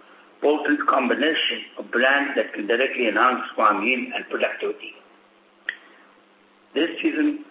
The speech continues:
saw the introduction of two new brands, Phantom and Costco, which were received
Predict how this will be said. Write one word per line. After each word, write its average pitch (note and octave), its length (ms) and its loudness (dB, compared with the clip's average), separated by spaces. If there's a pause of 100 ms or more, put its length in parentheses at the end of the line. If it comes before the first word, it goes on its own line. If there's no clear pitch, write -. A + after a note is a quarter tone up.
(240)
saw A#2+ 140 4
the A#2+ 60 0
introduction A#2+ 540 2
of - 180 -2
two B2+ 140 2
new A2 240 0
brands, B2+ 340 2 (300)
Phantom C3+ 380 2
and F#2+ 180 -2
Costco, A#2 580 2 (360)
which A#2 200 -2
were A2 120 4
received A#2 460 0